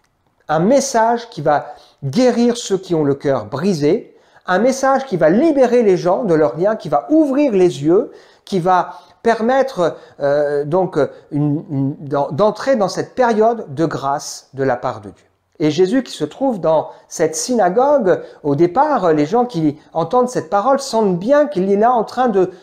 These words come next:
de se passer quelque chose de particulier. Ils sont à la fois enthousiastes en entendant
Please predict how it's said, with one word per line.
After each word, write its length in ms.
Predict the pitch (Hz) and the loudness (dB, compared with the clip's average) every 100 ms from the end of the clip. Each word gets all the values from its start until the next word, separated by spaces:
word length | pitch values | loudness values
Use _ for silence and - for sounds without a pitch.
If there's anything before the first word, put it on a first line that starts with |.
| - | -8
de 60 | 156 | -6
se 160 | - | -4
passer 420 | - 220 214 285 | -4 -4 -2 -2
quelque 260 | 277 233 233 | 0 -2 -2
chose 300 | 202 277 202 | -2 -2 0
de 80 | 175 | 0
particulier. 880 | 180 254 - 226 208 202 277 330 320 - - | -2 -6 -6 -10 -6 -2 0 0 -2 -12 -12
Ils 100 | 170 | -10
sont 300 | 160 247 240 | -4 0 2
à 60 | 196 | 4
la 100 | 190 | 0
fois 220 | - 220 | 0 0
enthousiastes 640 | 208 214 240 220 285 262 | 0 0 -4 0 0 0
en 120 | 190 175 | -2 -2
entendant 460 | 175 180 190 190 | -2 -2 0 0